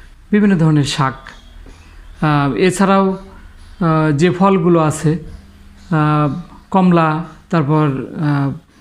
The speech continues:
আপেল, আহ, যে খাবারগুলো, আহ, আঁশযুক্ত, যে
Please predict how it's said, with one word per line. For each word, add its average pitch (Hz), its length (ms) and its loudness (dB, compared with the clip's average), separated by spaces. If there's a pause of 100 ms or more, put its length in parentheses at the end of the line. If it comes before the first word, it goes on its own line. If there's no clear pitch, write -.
(140)
আপেল, 160 460 0
আহ, - 560 -8
যে 156 180 2
খাবারগুলো, 160 720 0 (640)
আহ, 143 260 -2 (340)
আঁশযুক্ত, 175 800 0 (360)
যে 156 340 2